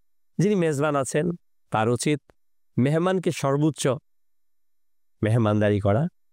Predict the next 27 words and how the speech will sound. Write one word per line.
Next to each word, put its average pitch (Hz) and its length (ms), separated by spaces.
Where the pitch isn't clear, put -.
মেহমানদারি 240 440
মিন 220 280
এটাই 208 260
যেন 220 140
আমরা 208 180
না 180 140
বুঝি 175 280
যে 147 120
অনেক 139 300
খাবার 113 420
দাবার, 104 280
না, 78 160
আনন্দ 170 440
উৎফুল্লতার 143 760
সাথে 185 380
তার 117 220
সাক্ষাৎ - 500
করা, 113 380
বসা, 120 400
আপনার 160 280
যতটুকু 156 400
সামর্থ্য 156 500
আছে 165 400
সে 160 120
সামর্থ্য 185 480
অনুযায়ী 160 300
তাকে 120 360